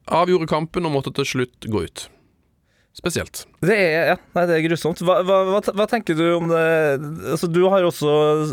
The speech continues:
Speaker 2: som meg, Per, alle til hjerte for litt kampsport. Du har jo også jobbet litt med, eller sånn tett opp til kampsportutøvere og sånn. Men det er ganske fascinerende å se at fotball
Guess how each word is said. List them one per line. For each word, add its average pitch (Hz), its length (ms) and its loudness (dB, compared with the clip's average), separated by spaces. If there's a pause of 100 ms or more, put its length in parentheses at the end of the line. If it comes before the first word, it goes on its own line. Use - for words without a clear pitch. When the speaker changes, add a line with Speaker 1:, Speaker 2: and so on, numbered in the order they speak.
(100)
Speaker 2:
som 147 260 -2
meg, 139 1160 0
Per, 143 180 0
alle 139 200 2 (180)
til 127 260 2
hjerte 117 360 0
for 113 200 0 (160)
litt 113 240 -2
kampsport. 117 480 -2
Du 151 80 0
har 143 140 4
jo 127 60 -2
også 117 120 0
jobbet 110 320 0
litt - 160 -6
med, 104 540 0
eller 110 180 -2
sånn 107 140 -6
tett 113 180 -4
opp - 160 -10
til 92 300 0
kampsportutøvere 87 880 -4
og 98 80 -2
sånn. 131 160 -2 (340)
Men 147 160 2
det 156 140 4
er 139 100 0
ganske 156 220 -2
fascinerende 180 560 2
å - 20 -4
se 139 140 0
at - 100 -18
fotball - 560 -4